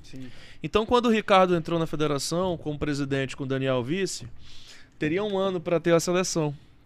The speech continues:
Speaker 2: que até o Felinto Júnior aí, que é o pezão, estaria nessa seleção. Que eu falo que ele que é o mole, né?
Speaker 1: <laughs>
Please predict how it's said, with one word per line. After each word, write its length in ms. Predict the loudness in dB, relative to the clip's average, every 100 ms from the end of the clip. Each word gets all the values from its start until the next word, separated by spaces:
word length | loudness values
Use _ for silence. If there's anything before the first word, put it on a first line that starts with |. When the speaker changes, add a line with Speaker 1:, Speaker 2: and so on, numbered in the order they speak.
| 0
Speaker 2:
que 100 | 2
até 240 | 4 4
o 100 | 4
Felinto 580 | 4 2 4 2 4 4
Júnior 320 | 4 2 4
aí, 180 | 4 2
que 80 | 0
é 60 |
o 40 | -2
pezão, 480 | 2 2 2 2 0
estaria 500 | 0 2 4 4 2
nessa 200 | 0 -2
seleção. 580 | -2 0 0 -2 -2 -4 -12 -20 -20 -20 -8
Que 60 | -2
eu 40 |
falo 240 | 4 6 6
que 80 | 2
ele 140 | 2
que 100 | 2
é 20 |
o 60 | 2
mole, 360 | 2 2 0 -4 -14 -14 -14 -14 -6
né? 340 | 0 0 0 -6 -12
Speaker 1:
<laughs> 220 | -14 -14